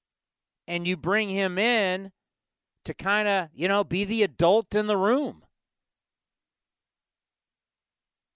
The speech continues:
Selfishly, great for us 'cause we got the relationship with him, known him for years. You know, great moments in the playoffs. You think about his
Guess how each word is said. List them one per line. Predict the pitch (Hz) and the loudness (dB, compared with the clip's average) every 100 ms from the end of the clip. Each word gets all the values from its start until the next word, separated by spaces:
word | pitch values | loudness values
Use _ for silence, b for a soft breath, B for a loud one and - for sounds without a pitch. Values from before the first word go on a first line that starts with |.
| _ _ _ | _ _ _
Selfishly, | - 190 202 233 233 - 214 233 | -2 2 2 2 -4 0 -2 -2
great | 147 202 226 | 0 0 0
for | - 175 180 | -2 2 4
us | 220 233 | 2 0
'cause | - 165 | -6 -6
we | 156 | -4
got | 156 180 - | -2 -2 -2
the | |
relationship | 180 165 170 196 - 190 202 202 | -2 0 0 -2 -6 -6 -4 -4
with | 175 190 | -4 -2
him, | 226 180 | -2 -2
known | 151 190 | -2 -2
him | 208 | -6
for | 175 | -6
years. | 165 165 165 190 240 269 - _ _ _ _ _ _ _ _ | -4 -2 0 0 -4 -8 -18 _ _ _ _ _ _ _ _
You | 135 | -4
know, | 165 | -4
great | 185 143 180 202 | -2 2 2 2
moments | 156 185 220 - | -2 -2 -2 -6
in | 190 | -10
the | 185 | -10
playoffs. | - 165 202 214 - | 2 4 4 0 -4
You | |
think | 147 175 175 | -8 -6 -2
about | 180 | -2
his | 180 165 | -2 -4